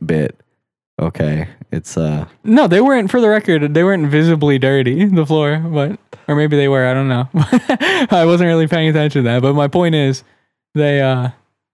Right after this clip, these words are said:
Speaker 2: if you have dogs, they are, like, you don't wanna walk barefoot in your own house.
Speaker 1: Yeah, yeah, you generally don't, but, uh, it's something you could easily adjust. I mean, wear socks. The floor's cold anyway. I don't have a heated floor.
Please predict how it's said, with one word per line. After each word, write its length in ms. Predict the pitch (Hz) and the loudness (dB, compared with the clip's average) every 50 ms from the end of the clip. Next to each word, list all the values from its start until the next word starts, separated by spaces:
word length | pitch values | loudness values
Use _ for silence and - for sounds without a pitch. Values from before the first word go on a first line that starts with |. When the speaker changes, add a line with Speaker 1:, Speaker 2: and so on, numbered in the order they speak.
| _ _ _ | _ _ _
Speaker 2:
if 140 | - 151 143 | -4 0 2
you 100 | 175 175 | 2 2
have 160 | 170 160 143 | 2 0 0
dogs, 400 | 127 127 135 139 123 117 117 117 | 0 0 0 0 0 -2 -2 -2
they 180 | 123 127 127 127 | 0 0 2 2
are, 340 | 127 127 135 127 120 117 117 131 - - - - - - | 2 2 2 0 0 -2 -4 -8 -12 -20 -20 -20 -14 -8
like, 300 | 151 139 131 123 120 - | -4 -4 -2 -2 -2 -4
you 80 | 131 131 | -2 -2
don't 280 | 131 135 127 123 123 | 0 0 0 0 0
wanna 220 | 123 120 120 120 120 | 0 -2 -2 -2 -4
walk 280 | 123 123 123 123 - | -4 -4 -4 -6 -6
barefoot 300 | - 139 131 135 131 - 139 | -6 -6 -6 -4 -4 -6 -6
in 140 | 143 147 147 | -4 -4 -4
your 180 | 143 139 131 | -2 -2 -2
own 140 | 127 127 127 | -2 -2 -2
house. 360 | 131 131 135 135 139 - - _ _ _ _ _ _ _ _ _ _ _ _ _ | -2 -2 -4 -4 -6 -10 -14 _ _ _ _ _ _ _ _ _ _ _ _ _
Speaker 1:
Yeah, 420 | - 101 101 98 90 87 82 82 82 - _ _ _ _ - | -4 -2 0 0 0 -2 -4 -6 -10 -18 _ _ _ _ -10
yeah, 200 | 90 92 87 82 | -6 -4 -4 -2
you 140 | 85 87 90 | -2 -4 -4
generally 400 | 85 90 85 85 85 82 85 85 | -4 -4 -4 -4 -4 -4 -6 -6
don't, 420 | 80 87 85 85 85 87 92 - - _ _ _ - | -6 -6 -4 -4 -6 -6 -8 -12 -20 _ _ _ -10
but, 280 | 78 85 85 82 - | -6 -6 -6 -4 -4
uh, 280 | 87 85 85 85 85 85 - - | -4 -4 -4 -4 -6 -6 -8 -8
it's 140 | 92 92 - | -8 -6 -4
something 320 | - 98 87 - - 87 | -6 -6 -4 -4 -4 -4
you 80 | 87 85 | -4 -4
could 160 | - 82 82 | -4 -4 -4
easily 260 | 87 85 82 87 82 | -4 -2 -2 -2 -4
adjust. 300 | 80 80 - 82 82 - | -4 -4 -4 -6 -6 -4
I 20 | - | -4
mean, 140 | 95 98 | -2 -2
wear 180 | 98 98 95 90 | 0 0 -2 -2
socks. 460 | - - - 82 82 82 82 - - | -4 -4 -4 -2 -2 -4 -6 -8 -8
The 100 | - 98 | -8 -8
floor's 300 | 92 - - 101 92 87 | -6 -2 -2 -2 -2 -4
cold 400 | - - - 90 87 87 87 85 | -6 -4 -2 0 0 0 0 0
anyway. 400 | 82 82 82 80 80 80 78 87 - _ _ _ _ _ _ _ - | -2 -2 -2 -2 -2 -4 -6 -8 -12 _ _ _ _ _ _ _ -8
I 60 | 87 | -6
don't 60 | 90 | -4
have 100 | 85 80 | -4 -6
a 20 | |
heated 320 | 85 87 85 82 80 80 78 | -6 -6 -4 -4 -4 -6 -6
floor. 340 | - - 80 80 82 82 | -8 -8 -8 -6 -6 -8